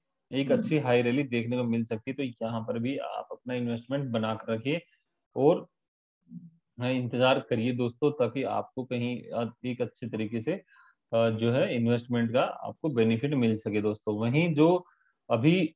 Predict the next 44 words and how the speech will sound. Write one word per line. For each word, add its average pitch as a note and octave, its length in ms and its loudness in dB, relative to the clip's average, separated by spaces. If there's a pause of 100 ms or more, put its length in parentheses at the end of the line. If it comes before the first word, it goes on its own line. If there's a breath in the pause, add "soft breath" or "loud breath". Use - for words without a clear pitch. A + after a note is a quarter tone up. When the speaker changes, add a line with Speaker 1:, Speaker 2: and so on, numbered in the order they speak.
(100)
Speaker 1:
<clears throat> D#3 380 -4
अगला C#3 260 4
जो D#3 140 2
coin C3 240 2
है C#3 60 0
दोस्तों, A#2+ 340 -2
उसकी B2 220 -6
बात A#2 300 6
करते A#2 180 -2
हैं। B2 60 0
यहाँ A#2 120 -2
पर B2+ 100 -2
एक A#2+ 120 0
Allies A#2+ 320 2
coin B2+ 240 2
है A#2+ 100 -2
जो, C3+ 160 2 (600)
अ, A#2+ 320 6 (440)
जब B2 340 0
भी E3+ 120 2
चलता C3+ 320 2
है C3 60 4
तो D3 80 0
दोस्तों A#2+ 380 -4
जबरदस्त A#2 500 2
तरीके A#2+ 280 -2
से C3+ 100 -6
सारे B2 360 2
record A#2+ 340 0
तोड़ A#2 240 0
देता G#2+ 240 -4
है G#2+ 100 0
दोस्तों। A2 320 -4
तो B2 80 -4
यहाँ A2+ 380 0
पर D3 220 -2 (520 soft breath)
आप C#3+ 260 4
देखेंगे D3+ 340 2
दोस्तों, D#3 300 2
तो F3 140 -2
जो C3 320 0
ये, D#3 220 4
अ, B2+ 520 6 (160)
अगस्त, D#3 500 0